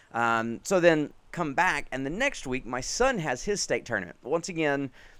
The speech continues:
uh, I say state tournament, so this time I'm not talking about the level of baseball, but now I'm, I'm inserting the eye roll emoji at the state tournament, because the state tournament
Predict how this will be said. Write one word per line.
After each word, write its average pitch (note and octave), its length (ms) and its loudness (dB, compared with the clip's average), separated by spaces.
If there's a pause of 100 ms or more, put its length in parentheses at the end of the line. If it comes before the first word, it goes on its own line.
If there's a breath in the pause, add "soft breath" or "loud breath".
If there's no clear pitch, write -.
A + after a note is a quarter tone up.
(140 loud breath)
uh, G#2+ 260 -2
I B2 120 0
say D#3 220 0
state - 440 0
tournament, B2+ 420 -2
so F#3 140 2
this G3+ 160 -2
time G3 160 2
I'm D#3+ 120 0
not D3 120 2
talking C#3+ 340 0
about B2 280 4
the A2 100 -8
level C3 400 2
of A#2+ 100 -2
baseball, C3 480 4
but A#2+ 140 0
now C3 320 2
I'm, A#2+ 260 0
I'm A#2+ 360 -4
inserting C#3+ 500 0
the A#2 220 -6
eye A#2 180 0
roll C3 360 0
emoji A2+ 500 -2
at G2 100 -10
the F#2+ 80 -18
state D3 420 -4
tournament, G2+ 480 -8
because B2 280 -4
the A2+ 60 -8
state F#3 280 -4
tournament A2 340 -2